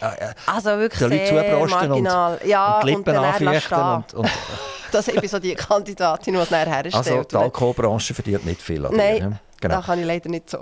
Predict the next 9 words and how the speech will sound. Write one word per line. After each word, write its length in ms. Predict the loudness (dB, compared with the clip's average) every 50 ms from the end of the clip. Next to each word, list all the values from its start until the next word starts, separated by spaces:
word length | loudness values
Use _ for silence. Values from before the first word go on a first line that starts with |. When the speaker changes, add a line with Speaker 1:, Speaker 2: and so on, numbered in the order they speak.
| -10 -10 -12 -14 -16 -18
Speaker 2:
<laughs> 300 | -20 -20 -20 -20 -12 -8
dienen. 280 | -6 -4 -4 -4 -2
Speaker 1:
Du 80 | -2 -2
bist 160 | 0 0 2
zweitausenddrei 500 | 2 2 0 0 -2 -4 -4 -2 -2 -2
sogar 320 | -2 -2 0 0 0 0
Wettermoderatorin 840 | 0 -2 -4 -4 -4 -6 -4 -2 -2 -4 -4 -4 -4 -4 -4 -4 -6 -6
gewesen, 180 | -8 -8 -6
gell? 220 | -4 -4 -4 -4